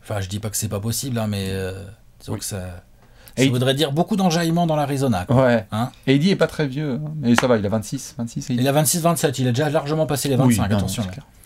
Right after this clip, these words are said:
Speaker 2: Nous sommes d'accord, c'est beaucoup trop vieux.
Speaker 1: Triangle ?
Speaker 2: Oui.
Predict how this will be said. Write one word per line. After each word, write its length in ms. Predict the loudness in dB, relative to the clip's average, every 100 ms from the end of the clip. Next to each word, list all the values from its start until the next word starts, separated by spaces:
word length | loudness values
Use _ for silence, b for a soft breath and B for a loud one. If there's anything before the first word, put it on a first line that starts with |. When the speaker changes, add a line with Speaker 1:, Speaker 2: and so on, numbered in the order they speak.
| B B B B B B 0
Speaker 2:
Nous 60 |
sommes 120 | 4
d'accord, 240 | 4 2 0
c'est 80 | 0
beaucoup 140 | 0
trop 140 | -2
vieux. 140 | -4 -6 -8
Speaker 1:
Triangle ? 340 | -4 -2 -4 B B B B B B -6
Speaker 2:
Oui. 240 | -4 -2